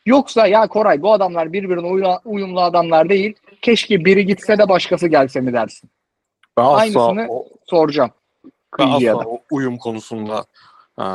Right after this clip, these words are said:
Speaker 2: böyle kestirip atma taraftarı değilim. Bunlar birbirine uyumlu adamlar denecek bir durum olduğunu hiç düşünmüyorum. Tam tersi mesela ben Zaha gelirken, e, hani "Ya abi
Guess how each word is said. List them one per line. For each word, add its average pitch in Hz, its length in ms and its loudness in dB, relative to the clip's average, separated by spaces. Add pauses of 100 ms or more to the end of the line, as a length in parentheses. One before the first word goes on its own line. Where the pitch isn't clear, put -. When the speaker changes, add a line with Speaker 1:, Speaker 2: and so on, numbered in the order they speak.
(200)
Speaker 2:
böyle 104 180 -4
kestirip - 440 -10
atma 107 240 -2
taraftarı 104 600 0
değilim. 110 260 0
Bunlar 98 320 -2
birbirine 98 360 -8
uyumlu 101 460 -8
adamlar 101 440 -6
denecek 101 400 -6
bir 104 60 -10
durum 104 260 -4
olduğunu 101 320 -2
hiç - 180 -8
düşünmüyorum. 233 520 4 (380)
Tam 151 240 2
tersi 110 340 0
mesela 104 440 2
ben 107 100 0
Zaha 107 360 -2
gelirken, 104 600 -4 (520)
e, 98 40 -4 (920)
hani 107 280 -2 (320)
"Ya 98 220 2 (160)
abi 110 340 0